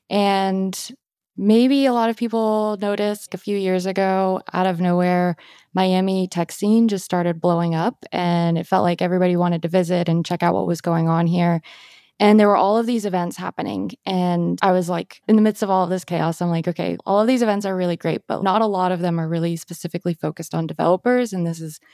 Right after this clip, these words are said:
a really core piece of a tech community and a tech hub." I already did a lot of community events. I already had put together a lot of, like, meetups and stuff. So I was like,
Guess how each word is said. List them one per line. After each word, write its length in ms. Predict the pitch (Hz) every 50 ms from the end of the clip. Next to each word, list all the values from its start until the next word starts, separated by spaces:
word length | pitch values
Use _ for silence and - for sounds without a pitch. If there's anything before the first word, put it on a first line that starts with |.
| _ - _ _ _ _ _ _ _
a 80 | - 185
really 240 | 190 185 180 185 185
core 260 | - - 170 165 160
piece 280 | - 160 156 160 -
of 140 | - 175 160 156 -
a 80 | 160
tech 360 | - - 165 156 - - - -
community 500 | - 214 208 202 208 214 214 220 226 226
and 80 | 214 175
a 80 | 165
tech 240 | - - 156 - -
hub." 240 | 202 208 226 220 220 - _ _ _
I 120 | 202 208 214
already 240 | 226 254 285 294
did 140 | 240 220 208
a 80 | 214 208
lot 160 | 202 202 196
of 140 | 196 185 -
community 480 | - 185 190 185 185 185 185 190 190
events. 520 | 185 185 185 185 185 185 180 185 180 - -
I 140 | 214 175 175
already 320 | 180 185 185 185 185 185
had 180 | 185 180 - _
put 140 | 190 180
together 380 | - - 180 175 165 165 180 185
a 80 | 185 160
lot 180 | 170 175 165
of, 140 | 165 160 165
like, 180 | 175 170 180 -
meetups 380 | 185 180 180 180 180 175 175
and 100 | 180 175
stuff. 220 | - - 170 160 -
So 180 | - - 180
I 80 | 175 170
was 180 | 170 175 170
like, 320 | 180 175 160 180 - -